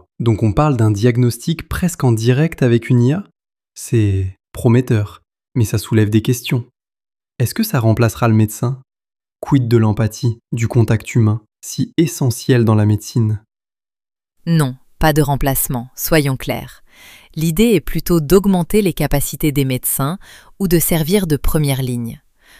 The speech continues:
Speaker 2: Pour l'empathie, c'est une excellente question. L'I A peut simuler un certain niveau d'écoute active, mais la chaleur humaine, le non-verbal, c'est encore un défi immense. Et puis, la responsabilité légale en cas d'erreur,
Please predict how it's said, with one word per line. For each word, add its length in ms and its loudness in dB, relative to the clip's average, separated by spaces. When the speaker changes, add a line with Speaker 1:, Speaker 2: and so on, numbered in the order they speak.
Speaker 2:
Pour 180 -4
l'empathie, 680 -4
c'est 340 -6
une 220 -2
excellente 560 -2
question. 460 -8
L'I 240 2
A 120 2
peut 140 -2
simuler 480 0
un 100 -2
certain 400 -2
niveau 300 2
d'écoute 380 -2
active, 560 -4
mais 120 2
la 120 2
chaleur 400 2
humaine, 500 -2
le 160 0
non-verbal, 800 0
c'est 260 -2
encore 320 0
un 100 -2
défi 420 -6
immense. 760 -6
Et 100 -2
puis, 460 -4
la 140 -2
responsabilité 880 -2
légale 400 2
en 100 -2
cas 160 -4
d'erreur, 540 -2